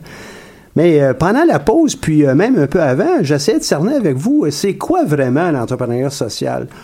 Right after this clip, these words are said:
Oui, euh, tu sais, on veut, euh, on veut être gentil avec tout le monde, on veut protéger l'environnement, on veut protéger, euh,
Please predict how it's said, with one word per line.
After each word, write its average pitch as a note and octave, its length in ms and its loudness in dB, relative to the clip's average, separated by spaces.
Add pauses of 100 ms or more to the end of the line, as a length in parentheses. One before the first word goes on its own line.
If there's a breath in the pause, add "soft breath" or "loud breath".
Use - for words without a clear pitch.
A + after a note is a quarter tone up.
(180 loud breath)
Oui, A#3 380 0
euh, B2+ 480 0
tu - 60 -10
sais, F3+ 60 -2
on F#3+ 220 0
veut, F3+ 340 -2
euh, B2+ 220 -2
on C#3 140 0
veut F#3+ 180 -2
être C3 160 -4
gentil C#3 600 -2
avec F3+ 260 -4
tout D3+ 100 0
le B2+ 80 0
monde, E3 300 -2
on E3 80 0
veut C#3+ 160 -2
protéger D3+ 500 -2
l'environnement, C#3+ 720 -2
on - 20 -2
veut D3 160 0
protéger, D3 800 -2
euh, B2 120 -2